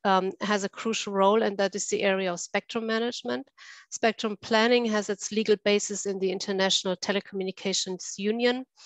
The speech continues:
and is done at international level. Uh, the so-called radio regulations issued by the I T U amend the constitution and the conventions, and they're binding upon the I T U member states.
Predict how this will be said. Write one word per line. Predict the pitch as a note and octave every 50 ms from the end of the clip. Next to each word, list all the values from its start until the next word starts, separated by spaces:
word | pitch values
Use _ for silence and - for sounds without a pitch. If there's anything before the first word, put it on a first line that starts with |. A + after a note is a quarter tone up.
| - - - - _ -
and | G3+ G3 F#3+ F#3 F3+ -
is | G#3 G#3+ G#3 F#3+
done | - A3 G3 F#3+ G3 G3
at | - G3 F3+ -
international | G3 F#3 F#3 - G3 F3+ F3 F3 E3+ - - - F3 E3+
level. | E3 E3 E3+ E3+ G#3+ A#3 C4 - _ _ - - - - - - - -
Uh, | B3 G3+ G3 F#3
the | G3 G3
so-called | - - A3 G3+ - - G3 F3+ F3+
radio | F3 F#3+ G3+ G#3 A3 A#3+ A#3 G#3+
regulations | A3 G#3+ - A3+ G#3+ G#3 G#3 G#3 G#3 - - G#3 G3+ F#3+ - - -
issued | A#3 B3+ - - - G#3 F#3+ _
by | - G3 F#3+ F#3
the | F#3+ G3 -
I | F#3+ F#3+ F#3+
T | - - G#3 G3
U | F#3 F#3+ G3 G3 G3 - -
amend | - G3 G3 G3 G3 G3+ G3+ - -
the | G3
constitution | - - G3+ F#3+ - - - F3+ - - - A#3+ G#3+ - - A#3 G#3+
and | - - G3 F#3
the | G3 F#3
conventions, | - - G3+ F#3+ F#3 G3 G3 G#3 - - G#3+ G#3 G3+ -
and | - G3 F#3
they're | - F#3+ G3 F3+ F3+ -
binding | - G3+ G3+ G#3+ A3 G#3+ G#3+ F#3+ F#3+ F#3 -
upon | F3+ - _ - G#3 F#3+ F#3+
the | F#3 F#3 -
I | F#3 F3+
T | F3+ - - F#3
U | F3 F3+ F3
member | F3 F3 F3 F3+ F#3 F#3 F3
states. | - - - - - D#2+ - - - - -